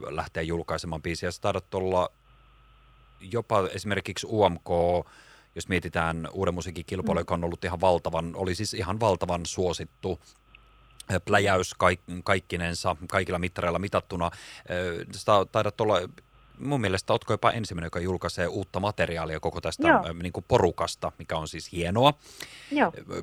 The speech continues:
Speaker 1: onks tämmönen ollut, niinku, helppo paikka nyt tavallaan tähän täräyttää sitten? Toki tältä kaikilta on haluttu lisää
Speaker 2: Mm.
Speaker 1: materiaalia, niin miten sä itse näet tämän ajan,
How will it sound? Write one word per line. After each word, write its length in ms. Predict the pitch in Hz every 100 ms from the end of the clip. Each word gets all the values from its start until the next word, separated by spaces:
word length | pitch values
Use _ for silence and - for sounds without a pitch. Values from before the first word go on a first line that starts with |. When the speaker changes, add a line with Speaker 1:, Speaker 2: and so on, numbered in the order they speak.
| -
Speaker 1:
onks 280 | 113 110 -
tämmönen 380 | 117 107 101
ollut, 160 | 95 95
niinku, 200 | 95 104
helppo 380 | 101 113 - 95
paikka 340 | 82 80 -
nyt 140 | 78 76
tavallaan 340 | 80 78 78
tähän 260 | 78 78 80
täräyttää 540 | 85 85 90 _ 80
sitten? 360 | - 80 - 82
Toki 260 | 101 98 85
tältä 240 | 90 90
kaikilta 380 | 101 95 87 85
on 60 | 85
haluttu 360 | 104 - 85
lisää 220 | 82 90
Speaker 2:
Mm. 40 | 80
Speaker 1:
materiaalia, 640 | 82 - 80 78 78 82
niin 100 | 85
miten 200 | 85 92
sä 80 | 87
itse 240 | 101 - 82
näet 220 | 76 -
tämän 260 | 80 78 78
ajan, 260 | 80 78